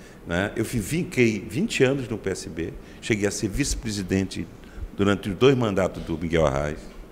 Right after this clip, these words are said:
vice-presidente nacional. No P D T, sou vice-presidente do Nordeste. Tô há dezessete anos, quer dizer, trinta e sete anos da minha vida foi nesses dois partidos. Então, é evidente que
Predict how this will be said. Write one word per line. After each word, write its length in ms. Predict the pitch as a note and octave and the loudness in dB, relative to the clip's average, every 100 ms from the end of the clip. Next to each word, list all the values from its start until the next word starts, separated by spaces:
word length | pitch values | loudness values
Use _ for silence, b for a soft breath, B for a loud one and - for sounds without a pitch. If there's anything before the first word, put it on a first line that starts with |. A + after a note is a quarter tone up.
| - - | -18 -12
vice-presidente 540 | F2+ D#2+ - D2+ D#2+ D2 | -10 -8 -8 -4 -4 -4
nacional. 500 | D2+ D2+ C2+ C#2 - B B | -6 -6 -4 -6 -8 B B
No 120 | D3 | 0
P 180 | C#3+ D3 | 4 6
D 140 | B2+ | 8
T, 300 | A#2 - G2+ | 6 4 2
sou 280 | F#2+ - G2+ - | 2 0 -2 -4
vice-presidente 720 | - A2+ B2 - G2 E2+ F2+ | -8 -4 -4 -2 -2 0 -2
do 80 | E2 | -2
Nordeste. 640 | D#2 C#2+ - C#2+ D2 - - B B | -6 -6 -4 -6 -6 -12 -16 B B
Tô 80 | B2 | 6
há 60 | |
dezessete 760 | B2 A#2 C3 - - C3+ - F#2+ | 8 6 4 6 6 6 6 0
anos, 360 | F2 F2+ F#2 - B B | 0 -2 -2 -4 B B
quer 80 | A#2+ | -4
dizer, 140 | G#2 G#2+ - | -2 0 4
trinta 380 | F#3+ A#3 - | 4 4 4
e 60 | D#3 | 2
sete 520 | - - D#3 F3 - | 4 6 6 6 4
anos 220 | B2+ B2+ | 4 4
da 80 | A2+ | 2
minha 200 | G#2 G#2 | 0 0
vida 380 | D#2 F2 G#2 A2 B B B | -2 -2 -2 -4 B B B
foi 100 | G#2+ | 4
nesses 320 | G#2+ - G#2 | 6 4 0
dois 220 | F#2 F#2 | 4 2
partidos. 680 | - G2 - - C#2+ - - - - B B B | 4 0 0 -6 -10 -10 -14 -16 -16 B B B
Então, 420 | B2 A2+ C#3 D3 - | -4 0 2 4 6
é 60 | |
evidente 560 | E3 D#3+ C3+ D#3 F3 E3 | 4 4 4 4 2 -2
que 340 | - D#3+ D3 | 2 4 2